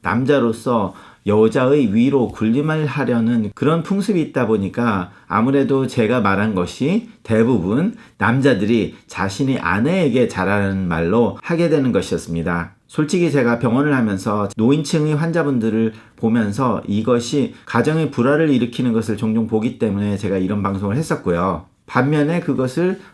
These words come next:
정반대로 잘해서 가정이 굉장히 행복한 그런 가정도 보게 됩니다. 그런데 오늘 제가 그 유튜브 방송에 댓글을 달으신 분의 말이 굉장히 인상 깊고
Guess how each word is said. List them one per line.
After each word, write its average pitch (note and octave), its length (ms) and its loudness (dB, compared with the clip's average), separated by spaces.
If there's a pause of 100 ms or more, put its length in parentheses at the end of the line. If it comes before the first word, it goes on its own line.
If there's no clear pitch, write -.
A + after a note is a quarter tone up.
(100)
정반대로 B2 1000 0 (120)
잘해서 A#2+ 920 0 (220)
가정이 A#2 480 0
굉장히 A2 360 0
행복한 B2+ 920 -2
그런 A#2 260 0
가정도 G2 460 -2
보게 G#2+ 220 -2
됩니다. E2+ 500 -4 (260)
그런데 E3+ 240 4
오늘 C3 580 4 (260)
제가 B2+ 360 4
그 C#3+ 240 2
유튜브 G3+ 400 2
방송에 B2+ 720 0
댓글을 F3 580 -2
달으신 A#2 540 0
분의 G#2 300 0
말이 F#2+ 460 0 (200)
굉장히 C3+ 440 -2
인상 D#3 500 0
깊고 A#2+ 640 -2